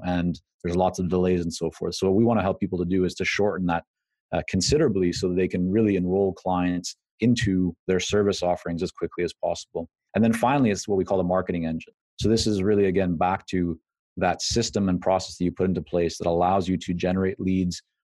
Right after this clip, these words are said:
more consistently, because without that, then you end up just relying on referrals in your network.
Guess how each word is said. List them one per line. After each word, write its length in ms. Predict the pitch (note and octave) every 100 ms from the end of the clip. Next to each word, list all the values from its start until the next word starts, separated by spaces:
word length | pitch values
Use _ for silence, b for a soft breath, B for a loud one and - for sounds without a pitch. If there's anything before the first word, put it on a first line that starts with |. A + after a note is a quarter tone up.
| -
more 260 | G2+ A2+ A2+
consistently, 760 | G#2 A#2 G#2 - F2+ E2 D#2+
because 280 | E2 F#2+ G2+
without 360 | G2+ G#2+ B2+ -
that, 180 | F#2+ F2+
then 100 | F#2+
you 120 | F#2+
end 100 | F#2
up 80 | F#2
just 160 | F#2+ -
relying 420 | F2 F#2+ G2 F#2
on 160 | F#2 F2
referrals 420 | F2 G2 F#2+ F2
in 80 | F2+
your 120 | F2
network. 400 | F2 - F2